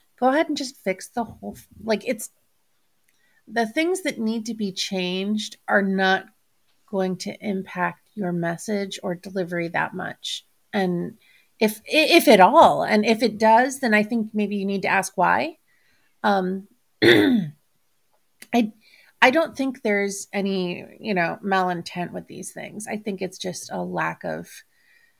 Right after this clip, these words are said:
understanding and education. And I think there are a lot of solutions that are selling a quick way to become accessible to, you know, avoid a lawsuit or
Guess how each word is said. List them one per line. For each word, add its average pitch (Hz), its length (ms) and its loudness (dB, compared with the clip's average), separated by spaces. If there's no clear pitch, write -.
understanding 185 600 -2
and 175 100 -2
education. 233 800 -6
And 185 320 0
I 180 160 -4
think 185 340 -4
there 175 280 4
are - 20 4
a 170 80 2
lot 170 180 2
of 170 140 -2
solutions 180 800 -4
that 170 360 2
are 170 200 -2
selling 175 520 0
a 165 120 -4
quick 254 340 -6
way 220 480 -2
to 185 160 -6
become 196 340 -6
accessible 190 540 -4
to, 185 260 -4
you 208 100 0
know, 180 360 0
avoid 202 300 4
a 180 60 0
lawsuit 240 640 4
or 175 720 2